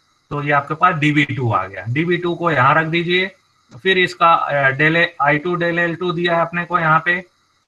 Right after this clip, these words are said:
है ना, I two del एल टू देखिए यहाँ पे पूरा दिया हुआ है, अ, यहाँ पे ये देखिएगा I two del एल टू दिया है, आप I two del L two रख दीजिए उसकी value। तो I two del एल टू की value यहाँ रख दीजिए आप यहाँ पर,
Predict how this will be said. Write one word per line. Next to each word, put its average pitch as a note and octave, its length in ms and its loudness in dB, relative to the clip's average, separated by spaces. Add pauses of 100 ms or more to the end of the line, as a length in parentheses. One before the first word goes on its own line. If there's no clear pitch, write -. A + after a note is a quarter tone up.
(140)
है - 80 0
ना, C3+ 80 2
I B2+ 200 0
two D#3+ 140 -4
del D#3+ 160 0
एल E3 140 -2
टू E3+ 120 -6
देखिए E3 400 -4
यहाँ D3 180 0
पे D#3+ 120 -6
पूरा D#3+ 260 -4
दिया D3 220 0
हुआ E3 200 0
है, F3 120 -8 (260)
अ, A#2+ 140 -4
यहाँ B2 320 0
पे F#3 120 -4 (120)
ये C3+ 120 -6
देखिएगा D3 400 -4
I C3+ 120 -4
two D#3 160 -8
del D#3 180 -2
एल D#3+ 140 0
टू E3 140 -4
दिया E3 280 2
है, E3+ 120 -2 (640)
आप B2 160 0
I B2+ 120 2
two E3 140 -4
del D3+ 220 2
L D#3 140 0
two F3 120 -4
रख E3+ 120 0
दीजिए E3+ 440 -2 (1400)
उसकी C#3+ 220 -6
value। D#3+ 280 0 (480)
तो B2+ 180 -4
I C3+ 180 0
two F#3+ 160 -2
del F#3 200 2
एल F3+ 140 0
टू F3+ 160 -2
की E3+ 160 -4
value D#3 280 0
यहाँ C#3 240 2
रख D#3 120 0
दीजिए F3 340 0
आप F3 300 2 (520)
यहाँ B2 200 2
पर, G#3+ 220 2